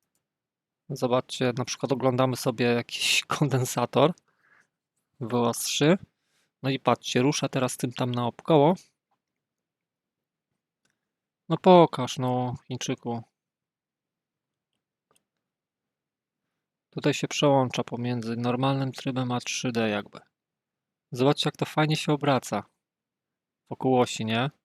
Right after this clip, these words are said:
On sobie tym tam kręci. Pyk, pyk. No i ja chcę to samo osiągnąć dzięki właśnie uprzejmości pewnej osoby, która, e, jakby zrobiła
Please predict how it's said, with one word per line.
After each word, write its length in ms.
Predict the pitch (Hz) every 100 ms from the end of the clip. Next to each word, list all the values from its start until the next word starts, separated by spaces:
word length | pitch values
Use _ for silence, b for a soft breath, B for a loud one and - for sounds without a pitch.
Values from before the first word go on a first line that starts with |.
| _ _ _ _ _ _
On 60 | 135
sobie 260 | - 113 120
tym 180 | 120
tam 160 | 110 113
kręci. 540 | - 123 110 - - - _ _ _ _ _
Pyk, 180 | 131 -
pyk. 360 | - 104 - - _ _ _ _ _ _ _ -
No 140 | 135
i 140 | 156 160
ja 260 | 165 165 -
chcę 480 | - 151 147 143 147 _ _
to 160 | 139
samo 360 | 135 - 123 123
osiągnąć 880 | 120 - 123 113 110 110 113 - - _ _ _ _ _
dzięki 640 | - 107 127 127 - 120 117
właśnie 640 | 110 113 - 113 110 107 - - -
uprzejmości 720 | - - 120 117 120 - 117
pewnej 280 | 117 117
osoby, 260 | 113 - 117
która, 320 | - 120 110 - _ _ _ _ _ _ -
e, 340 | 127 123 123
jakby 460 | 120 123 110 120 120
zrobiła 640 | 107 117 127 127 135 123